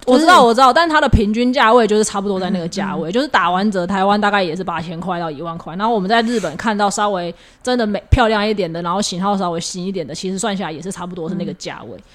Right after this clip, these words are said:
Speaker 1: 对，所以价差我自己觉得没有很大啦。那我们是去买的时候，我们都会直接，直接看有在打折的，然后又是不要太差的那个品质跟那个颜色的，所以买起来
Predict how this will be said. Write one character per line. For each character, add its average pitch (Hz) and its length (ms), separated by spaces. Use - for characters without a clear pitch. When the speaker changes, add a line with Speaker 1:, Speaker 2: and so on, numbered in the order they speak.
Speaker 1:
对， 156 160
所 226 180
以 208 260
价 226 260
差 208 280
我 175 120
自 170 160
己 196 120
觉 156 120
得 151 120
没 160 100
有 151 100
很 - 160
大 160 140
啦。 - 180
那 254 120
我 202 140
们 190 140
是 254 160
去 262 100
买 226 220
的 165 80
时 190 60
候， 208 60
我 214 60
们 175 100
都 196 120
会 214 80
直 185 80
接， 175 180
直 180 80
接 175 160
看 190 300
有 202 180
在 226 100
打 165 220
折 139 240
的， 147 140
然 165 100
后 214 160
又 214 180
是 208 160
不 190 120
要 175 140
太 196 260
差 170 340
的 151 260
那 214 100
个 190 140
品 165 300
质 165 240
跟 185 320
那 202 100
个 170 300
颜 156 240
色 160 260
的， 120 160
所 190 160
以 175 140
买 180 280
起 208 140
来 156 180